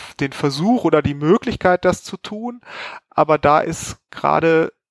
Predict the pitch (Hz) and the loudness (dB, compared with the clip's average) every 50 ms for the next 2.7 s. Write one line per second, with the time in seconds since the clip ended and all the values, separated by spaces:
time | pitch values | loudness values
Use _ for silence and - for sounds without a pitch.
0 | _ - 147 147 151 156 - - - 156 151 147 - _ _ _ - 156 151 151 | _ -2 2 2 2 2 0 -2 -2 -4 -4 -6 -8 _ _ _ -20 -12 -6 -4
1 | 151 147 - 156 156 156 143 - - - - 147 151 160 160 151 147 - 143 139 | -4 -4 -4 -4 -2 2 2 0 0 -2 -8 -8 -6 -6 -8 -6 -2 2 4 4
2 | 143 147 156 - _ - - 151 151 151 156 156 151 | 4 4 2 -2 _ -16 -14 -14 -12 -10 -10 -10 -10